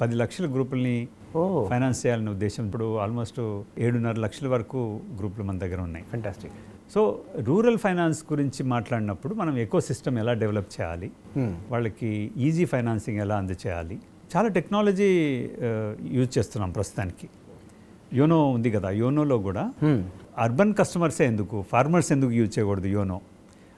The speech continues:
Speaker 1: అని యోనో కృషి అని పెట్టాం దాంట్లో.
Speaker 2: యోనో కృషి.
Speaker 1: కృషి. సెక్షన్
Speaker 2: ఫార్మర్స్
Speaker 1: ఒకటి,
Speaker 2: కోసం అని చెప్పి.
Speaker 1: సెక్షన్ ఒకటి.
Speaker 2: ఓ.
Speaker 1: ఎవరి దగ్గర ఉన్నారు? ఫార్మర్ దగ్గర స్మార్ట్ ఫోన్ ఉంటే
Speaker 2: Hmm.
Speaker 1: యోనో ద్వారా క్రాప్ లోన్ రెన్యువల్ చేసుకోవచ్చు, బ్రాంచ్ విజిట్ చేయనక్కర్లేదు.
Speaker 2: ఓ, నైస్.
Speaker 1: So, ఇటువంటి టెక్నాలజీని మనము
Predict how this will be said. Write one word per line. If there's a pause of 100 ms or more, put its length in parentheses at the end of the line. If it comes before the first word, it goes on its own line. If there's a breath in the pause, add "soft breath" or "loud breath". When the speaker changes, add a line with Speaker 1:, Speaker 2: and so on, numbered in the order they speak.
(120)
Speaker 1:
అని
యోనో
కృషి
అని
పెట్టాం
దాంట్లో. (640)
Speaker 2:
యోనో
కృషి.
Speaker 1:
కృషి. (400)
సెక్షన్
Speaker 2:
ఫార్మర్స్
Speaker 1:
ఒకటి,
Speaker 2:
కోసం
అని
చెప్పి.
Speaker 1:
సెక్షన్
ఒకటి.
Speaker 2:
ఓ. (160)
Speaker 1:
ఎవరి
దగ్గర
ఉన్నారు?
ఫార్మర్
దగ్గర (240)
స్మార్ట్
ఫోన్
ఉంటే (260)
Speaker 2:
Hmm. (280)
Speaker 1:
యోనో
ద్వారా (460)
క్రాప్
లోన్
రెన్యువల్
చేసుకోవచ్చు,
బ్రాంచ్
విజిట్
చేయనక్కర్లేదు.
Speaker 2:
ఓ,
నైస్.
Speaker 1:
So,
ఇటువంటి
టెక్నాలజీని
మనము